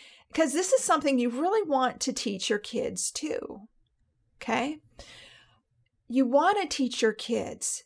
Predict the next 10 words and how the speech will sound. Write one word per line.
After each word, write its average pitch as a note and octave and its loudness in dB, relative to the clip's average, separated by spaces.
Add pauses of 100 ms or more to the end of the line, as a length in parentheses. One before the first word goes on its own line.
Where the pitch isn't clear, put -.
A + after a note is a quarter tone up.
(360)
that G#3+ 0
they B3+ 8
can B3 2 (140)
choose G3+ -2 (260)
how B3 4
they're B3+ 6
going A3+ -2
to A3 -8
show - -2
up. - -8